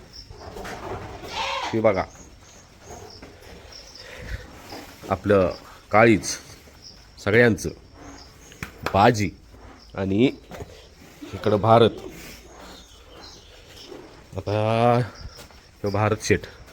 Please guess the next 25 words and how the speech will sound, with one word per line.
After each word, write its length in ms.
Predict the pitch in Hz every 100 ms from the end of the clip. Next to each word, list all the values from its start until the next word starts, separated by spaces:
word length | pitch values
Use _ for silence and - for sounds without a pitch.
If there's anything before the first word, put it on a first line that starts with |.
| - - -
भारत 260 | 101 101 98
शेठला 320 | 117 110 117
आता 180 | 117 120
भुसकाट 420 | 101 95 - 113
आहे 200 | 117 110
इथं 200 | 107 98
या 260 | 98 98 101
आपल्या 260 | - 92
ह्याच्यात 220 | 92 90 - - - - - - - - - -
खोक्यात 320 | 107 104 87
या. 120 | 92 - - - - -
भुसकाट 360 | 90 95 104 107
आता 240 | 107 110
हे 120 | 113
साहेबांनी 380 | - 110 101 107
गादी 260 | 113 101 95
करणार 280 | 95 87
आहे 100 | 87
इथं, 180 | 85 - 92 - - -
कारण 100 | 90
की 60 | 98
आम्हाला 260 | 98 107
वाटलेलं 320 | 107 - 117
पाऊस 260 | 117 107 101
उघडेल, 260 | 95 90